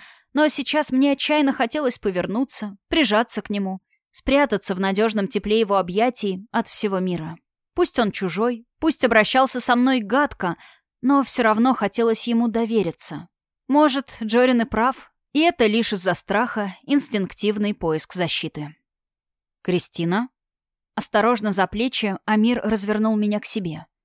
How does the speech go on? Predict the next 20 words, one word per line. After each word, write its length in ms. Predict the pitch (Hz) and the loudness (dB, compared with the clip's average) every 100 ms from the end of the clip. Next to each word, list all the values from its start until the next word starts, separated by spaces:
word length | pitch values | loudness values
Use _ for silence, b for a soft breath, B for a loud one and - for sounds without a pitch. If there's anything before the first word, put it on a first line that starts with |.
| _ _ _ | _ _ _
Серо-голубые 800 | - 262 254 240 247 240 254 262 | 0 2 4 2 0 0 0 2
глаза 360 | 233 226 220 | 2 2 2
смотрели 480 | 240 226 214 220 233 | 0 0 0 0 0
внимательно 760 | 208 214 240 277 185 160 165 185 _ _ | 0 0 0 0 -4 -6 -10 -14 _ _
и 100 | 330 | 0
будто 360 | 247 302 - 320 | 2 0 0 0
бы 140 | 233 | 2
даже 340 | 196 214 214 | 4 2 2
с 140 | 202 - | 0 0
искренним 540 | 196 - 233 214 208 | 0 -2 -2 0 -2
беспокойством. 840 | 196 - 180 - 160 - 165 156 160 _ _ _ _ _ _ - | -2 -2 -4 -4 -6 -6 -10 -12 -14 _ _ _ _ _ _ -2
"Просто 340 | 320 - 302 | 0 0 0
и 60 | 285 | -2
вправду 420 | - 330 254 190 | 2 2 2 0
задумалась. 640 | 196 202 202 160 170 - _ _ | 0 2 0 -2 -2 -4 _ _
Слишком 500 | - 320 359 - 311 | -4 2 2 2 4
много 320 | 285 311 294 | 4 4 2
впечатлений 600 | 285 294 - 277 254 294 233 | -2 -4 -4 -2 0 2 0
на 80 | |
сегодня". 580 | 180 - 180 180 160 170 | 0 -2 -4 -4 -6 -10